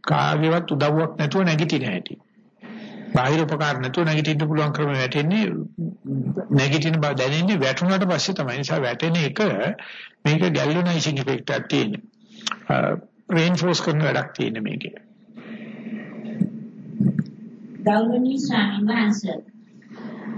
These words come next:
Speaker 2: භාවනාවේ දැනට පවතින තත්ත්වය පිළිබඳ පිටසක් හංකි. ආනාපානය හෝ බද්රාගේ ආනා-, ආනපනාව නොදැනී, නොදැනීම හිස් අවකාශයයි.
Speaker 1: ආනාපාන.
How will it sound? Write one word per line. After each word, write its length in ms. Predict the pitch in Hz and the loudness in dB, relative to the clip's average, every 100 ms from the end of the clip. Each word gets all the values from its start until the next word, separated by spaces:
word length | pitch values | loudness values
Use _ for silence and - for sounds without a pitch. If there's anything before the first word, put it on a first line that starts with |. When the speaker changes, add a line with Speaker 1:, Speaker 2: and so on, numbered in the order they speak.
| - | -4
Speaker 2:
භාවනාවේ 680 | - 214 226 233 240 240 269 - - - | 0 2 4 4 4 4 2 0 -8 -2
දැනට 360 | 214 214 226 | 0 2 2
පවතින 440 | - 202 202 220 220 | 2 0 0 2 2
තත්ත්වය 380 | 226 - - 208 | 0 -2 -2 0
පිළිබඳ 480 | 208 208 190 196 214 | 0 0 0 0 0
පිටසක් 480 | 208 - - - 220 | -2 -4 -4 -6 0
හංකි. 380 | 190 - - - - - - - - - - - | 2 2 -2 -12 -20 -20 -20 -16 -12 -10 -10 -2
ආනාපානය 1300 | 214 233 262 269 - - _ _ _ 208 208 214 175 151 - - | 2 2 2 0 -4 -12 _ _ _ 0 4 4 2 0 -4 -4
හෝ 280 | 196 190 214 | 0 2 4
බද්රාගේ 720 | 190 202 196 196 190 190 226 - | 2 0 0 0 0 0 -4 -2
ආනා-, 480 | 190 185 190 196 - - _ _ | -2 0 0 -2 -6 -20 _ _
ආනපනාව 720 | 202 208 208 185 190 190 - - - - - 208 - | 0 2 2 2 2 2 0 -2 -2 -2 -6 -6 2
නොදැනී, 500 | 220 220 262 254 262 - - - - - | 4 6 4 2 0 -2 -8 -14 -12 2
නොදැනීම 580 | 214 226 226 208 190 220 - | 4 6 6 4 4 2 0
හිස් 220 | - - - | -2 -2 0
අවකාශයයි. 500 | 220 220 - - 123 | 0 0 2 2 4
Speaker 1:
ආනාපාන. 640 | 147 151 143 131 151 165 | 4 4 2 2 2 2